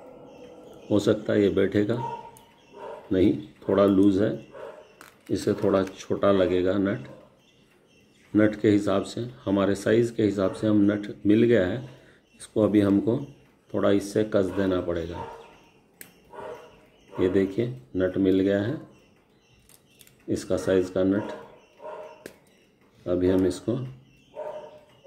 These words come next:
कस के बिठा देंगे। ये nut का होना इतना ही ज़रूरी है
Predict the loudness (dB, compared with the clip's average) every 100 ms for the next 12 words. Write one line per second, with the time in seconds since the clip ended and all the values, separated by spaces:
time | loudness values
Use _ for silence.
0 | -16 -16 -10 -2 -2 -2 -6 -6 -6 -18
1 | -20 -10 -6 -4 -4 -4 -4 -8 -12 -18
2 | _ _ _ _ _ _ _ _ _ _
3 | _ _ _ _ _ _ _ _ _ _
4 | _ _ _ _ 0 6 6 6 4 0
5 | 2 4 4 2 4 4 6 4 4 2
6 | 0 -2 -4 -8 -18